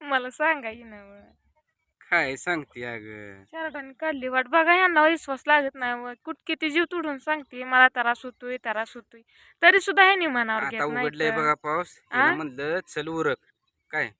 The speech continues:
Speaker 2: मला सांगा, आता आपली लेकरं बी नाही ती.
Speaker 1: ह्यांचं तर
Speaker 2: जरा
Speaker 1: कायम
Speaker 2: गरीब
Speaker 1: असलं
Speaker 2: शेरडं,
Speaker 1: असतं बहिणीनो, यांची
Speaker 2: शेरडं
Speaker 1: कामं
Speaker 2: कर्ज हिंडवून बांधली, कुंडली, मग ही
Speaker 1: नाही,
Speaker 2: परत
Speaker 1: नाही,
Speaker 2: रिकामं
Speaker 1: यांची
Speaker 2: झालं का
Speaker 1: कामं
Speaker 2: नाही?
Speaker 1: का नाही?
Speaker 2: का त्यांच्या पोटाला काय टाकायचं नाही ना आपण जायचं काय?
Speaker 1: तुम्ही जावा बायानो.
Speaker 2: आ?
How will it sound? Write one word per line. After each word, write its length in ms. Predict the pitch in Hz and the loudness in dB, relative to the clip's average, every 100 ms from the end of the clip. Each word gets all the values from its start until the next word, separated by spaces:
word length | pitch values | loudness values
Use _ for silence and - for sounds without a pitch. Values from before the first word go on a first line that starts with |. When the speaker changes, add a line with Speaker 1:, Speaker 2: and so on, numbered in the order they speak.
| _ _ _ _ _ _ _ _ | _ _ _ _ _ _ _ _
Speaker 2:
मला 240 | 160 180 | -4 -2
सांगा, 280 | 202 240 214 | 0 0 2
आता 160 | 202 202 | 4 2
आपली 280 | - 185 | 0 -6
लेकरं 300 | 202 214 170 160 | -6 -6 -6 -6
बी 80 | 160 | -4
नाही 180 | 175 | -4
ती. 200 | - 117 - | -4 -12 0
Speaker 1:
ह्यांचं 300 | 320 359 349 | 8 8 8
तर 60 | 359 | 4
Speaker 2:
जरा 80 | 381 | 6
Speaker 1:
कायम 380 | 403 427 381 | 10 10 12
Speaker 2:
गरीब 140 | 370 427 | 12 12
Speaker 1:
असलं 200 | 427 262 | 12 12
Speaker 2:
शेरडं, 180 | 277 233 | 12 12
Speaker 1:
असतं 120 | 302 | 10
बहिणीनो, 420 | 339 392 302 302 320 | 10 6 8 12 12
यांची 300 | 370 427 415 | 12 12 10
Speaker 2:
शेरडं 220 | 277 466 | 10 12
Speaker 1:
कामं 200 | 466 415 | 12 12
Speaker 2:
कर्ज 300 | 427 440 466 | 12 12 12
हिंडवून 300 | 320 330 311 | 8 4 6
बांधली, 440 | 302 339 302 311 | 10 10 10 4
कुंडली, 380 | 330 349 320 311 | 2 2 4 6
मग 120 | 320 | 8
ही 80 | 330 | 10
Speaker 1:
नाही, 140 | 339 | 10
Speaker 2:
परत 100 | 349 359 | 8 10
Speaker 1:
नाही, 140 | 370 | 12
Speaker 2:
रिकामं 180 | 359 381 | 12 12
Speaker 1:
यांची 180 | 427 359 | 10 10
Speaker 2:
झालं 180 | 311 302 | 10 12
का 80 | |
Speaker 1:
कामं 120 | 453 453 | 12 12
Speaker 2:
नाही? 260 | 339 415 | 10 8
Speaker 1:
का 100 | 427 | 10
नाही? 300 | 403 392 392 | 12 12 12
Speaker 2:
का 60 | 415 | 12
त्यांच्या 260 | 359 359 | 8 6
पोटाला 340 | 330 349 330 330 | 8 8 10 8
काय 160 | 339 | 8
टाकायचं 400 | 330 370 339 311 | 8 8 8 6
नाही 120 | 320 320 | 8 10
ना 100 | 320 | 10
आपण 240 | 294 302 | 8 6
जायचं 360 | 311 311 226 190 | 8 8 8 4
काय? 160 | 156 | 0
Speaker 1:
तुम्ही 340 | 113 - 330 359 | -2 -4 0 8
जावा 320 | 415 427 415 | 12 12 12
बायानो. 520 | 403 466 415 311 233 | 12 10 10 4 2
Speaker 2:
आ? 220 | 202 262 | 8 8